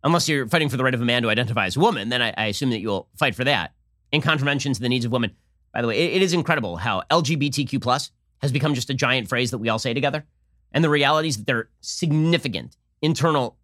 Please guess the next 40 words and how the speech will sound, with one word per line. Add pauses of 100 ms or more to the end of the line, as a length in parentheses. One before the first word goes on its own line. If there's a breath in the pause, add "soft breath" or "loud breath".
(140)
distinctions
between
each
one
of
these
groups (160)
in
terms
of
the
view
of
sex
and
gender. (560)
It
is
very
difficult
to
make
the
case (420)
for (420)
lesbian (580)
and
gay,
which, (520)
which (320)
are
fully
reliant (180)
on
the
idea
that
there
are
distinctions